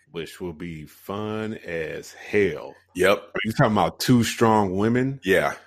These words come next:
Speaker 2: That's gonna be good. It's gonna be fun. I'm excited
Speaker 1: Yeah.
Speaker 2: to see that. I mean, Rhea Ripley's gonna win, but, you know.
Speaker 1: Oh, yeah, yeah.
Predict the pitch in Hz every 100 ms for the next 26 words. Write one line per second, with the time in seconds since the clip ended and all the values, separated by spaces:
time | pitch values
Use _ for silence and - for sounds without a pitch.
0 | _ - 123 - 202 135 98 95 90 95
1 | 139 110 - 98 95 92 90 101 - 107
2 | 101 95 87 76 80 87 85 - 87 78
3 | 82 92 85 85 87 76 60 73 104 95
4 | 78 67 58 - 87 71 71 - - 185
5 | 113 107 127 98 78 82 104 76